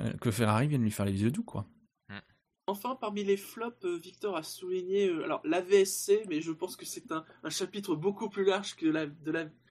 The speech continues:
Speaker 3: que la V L C, que la V S C, pardon.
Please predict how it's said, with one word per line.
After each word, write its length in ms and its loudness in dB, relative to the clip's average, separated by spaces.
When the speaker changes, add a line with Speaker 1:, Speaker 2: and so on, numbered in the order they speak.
Speaker 3:
que 80 0
la 160 2
V 220 2
L 80 0
C, 320 -10
que 60 -4
la 100 0
V 160 6
S 100 0
C, 360 -2
pardon. 420 -2